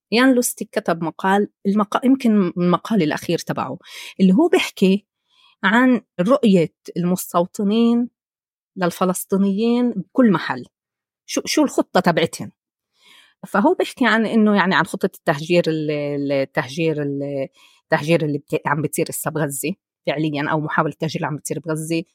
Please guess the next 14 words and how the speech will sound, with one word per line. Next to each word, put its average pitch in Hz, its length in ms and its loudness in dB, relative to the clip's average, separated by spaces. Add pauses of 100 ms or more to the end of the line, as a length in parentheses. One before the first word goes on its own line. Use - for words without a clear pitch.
(160)
بالضفة. 165 680 -2 (460)
ولما 190 240 4
بيجي 277 300 2
السؤال 240 340 -2
للفلسطينية 220 720 0
بالداخل، 160 640 -4 (220)
هو 196 160 4
يرتكز 202 520 0
على 180 220 2
مقابلات 185 760 0
مع 175 140 2
مستوطنين 185 680 -2
وقيادات 175 560 -2
المستوطنين. 151 640 -8